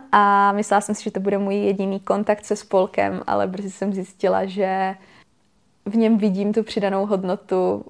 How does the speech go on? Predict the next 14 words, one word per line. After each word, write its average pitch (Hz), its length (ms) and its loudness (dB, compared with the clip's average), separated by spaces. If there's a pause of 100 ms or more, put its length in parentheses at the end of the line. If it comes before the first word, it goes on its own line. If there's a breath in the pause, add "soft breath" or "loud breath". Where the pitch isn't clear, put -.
(100)
v - 140 -20 (520)
daleko 208 540 8
jiných 208 420 0
věcech, 196 600 2
a 214 60 2
to 208 160 0
vůbec 202 380 2
v - 60 -18
tom 214 180 -2
kontaktu 202 760 -2
s - 80 -18
komunitou 196 540 -2
vyléčených 202 500 -2
pacientů. 202 720 -6